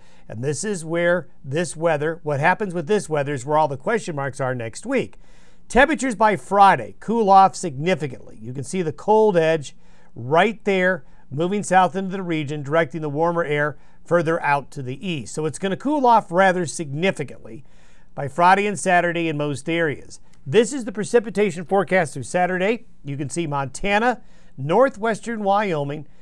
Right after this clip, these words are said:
into areas of eastern Idaho, central and northern Idaho,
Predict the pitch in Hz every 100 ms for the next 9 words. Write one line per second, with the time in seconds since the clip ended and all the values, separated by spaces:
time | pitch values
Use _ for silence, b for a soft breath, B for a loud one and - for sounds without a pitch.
0 | b b b 165 185 202 220 196 185 190
1 | 190 147 156 180 202 190 160 165 165 170
2 | 160 175 156 196 190 185 160 147 151 139
3 | 139 147